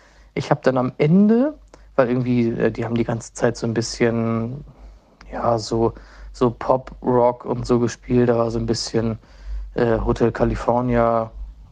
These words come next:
und, ähm, ja, so ein bisschen Red Hot Chili Peppers und sowas dabei. Äh, und am Ende hab ich mir gedacht, "Oh, Hey Joe wäre eine ganz gute Wahl gewesen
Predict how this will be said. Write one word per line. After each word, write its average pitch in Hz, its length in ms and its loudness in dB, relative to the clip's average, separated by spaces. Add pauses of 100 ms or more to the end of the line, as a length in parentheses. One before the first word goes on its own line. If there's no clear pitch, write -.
und, 110 840 -2 (180)
ähm, 123 720 -4 (920)
ja, 110 160 -4
so 113 80 -4
ein 107 100 -8
bisschen 110 920 -2 (1120)
Red 120 220 -2
Hot 117 100 -4
Chili 120 260 -4
Peppers 113 440 -2
und 113 100 -4
sowas - 220 -6
dabei. - 320 -4 (520)
Äh, 120 180 2
und 113 140 0
am 117 120 0
Ende 143 160 4
hab 139 80 4
ich 127 100 -6
mir 131 80 0
gedacht, 123 340 0
"Oh, 135 320 0
Hey 123 180 2
Joe 127 340 2
wäre 175 100 4
eine 170 120 0
ganz 170 220 0
gute 170 220 0
Wahl 160 220 2
gewesen 160 480 2